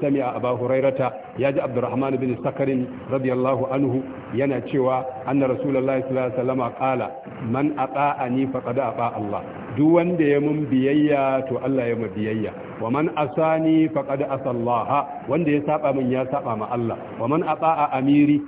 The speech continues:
wanda ya wa shugaban da na nada biyayya, "faqad ata'ani,"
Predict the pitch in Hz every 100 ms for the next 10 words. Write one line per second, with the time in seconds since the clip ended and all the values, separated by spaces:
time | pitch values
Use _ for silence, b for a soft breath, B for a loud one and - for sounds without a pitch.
0 | - 123 165 156 156 139 - 120 127 151
1 | 131 131 135 139 113 120 131 139 123 92
2 | - - 127 139 143 123 143 147 127 143